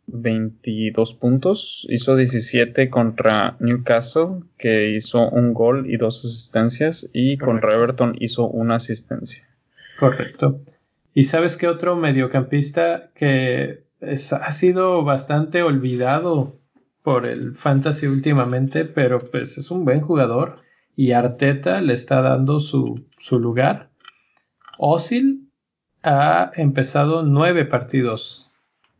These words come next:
Speaker 2: El, eh, solamente es el Leno y David Luiz han empezado diez, pero el que sigue en esa lista, eh, es Ozil y cu-, y cuesta nada más siete punto dos, ¿eh?
Speaker 1: Siete punto dos, sí.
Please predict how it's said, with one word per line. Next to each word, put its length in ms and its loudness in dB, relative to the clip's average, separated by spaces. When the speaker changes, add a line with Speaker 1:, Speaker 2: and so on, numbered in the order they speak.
Speaker 2:
El, 160 2
eh, 40 -4
solamente 840 2
es 160 0
el 540 0
Leno 400 2
y 80 0
David 280 0
Luiz 380 -2
han 160 0
empezado 460 0
diez, 640 -4
pero 540 0
el 140 -4
que 120 0
sigue 360 0
en 120 2
esa 200 2
lista, 540 0
eh, 460 2
es 400 -2
Ozil 480 0
y 140 2
cu-, 340 0
y 160 2
cuesta 320 0
nada 180 2
más 180 0
siete 320 0
punto 340 -2
dos, 300 -2
¿eh? 200 -4
Speaker 1:
Siete 300 0
punto 280 0
dos, 280 0
sí. 100 -2